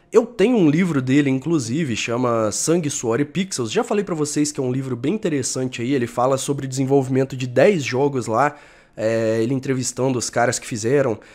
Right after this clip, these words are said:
Tem todo tipo de jogo lá, desde um, é, Stardew Valley, que foi feito só por um cara sozinho, e ele conta como que foi isso mais ou menos, a barra que foi fazer tudo sozinho, só dependia de você, né?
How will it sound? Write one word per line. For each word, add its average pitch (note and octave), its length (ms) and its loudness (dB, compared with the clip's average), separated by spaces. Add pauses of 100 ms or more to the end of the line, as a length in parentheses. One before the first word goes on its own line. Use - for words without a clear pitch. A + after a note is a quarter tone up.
(180)
Tem A#3 160 -2
todo D4 220 -2
tipo A3+ 180 -6
de G#3+ 80 2
jogo F#3 300 6
lá, D#3+ 180 6
desde D#3+ 480 2
um, C3+ 960 0
é, A2 300 0
Stardew D3 420 4
Valley, C3+ 400 6
que - 100 -10
foi A#2 340 -2
feito C3 340 -2
só - 180 0
por F#3 220 0
um B3+ 160 6
cara F3 320 4
sozinho, F#3+ 580 2
e C3 140 2
ele C3+ 140 2
conta C3+ 300 -4
como B2 180 -4
que - 80 -14
foi B2+ 160 -4
isso B2 160 -6
mais B2 100 -6
ou A#2+ 60 -2
menos, B2 340 0
a G2+ 60 -2
barra B2 420 2
que - 100 -18
foi A2+ 300 -4 (260)
fazer A#2+ 280 -2
tudo C3 220 -6
sozinho, B2 520 0
só - 220 -2
dependia C3+ 440 -2
de B2+ 80 -6
você, D3+ 460 0
né? A3+ 160 2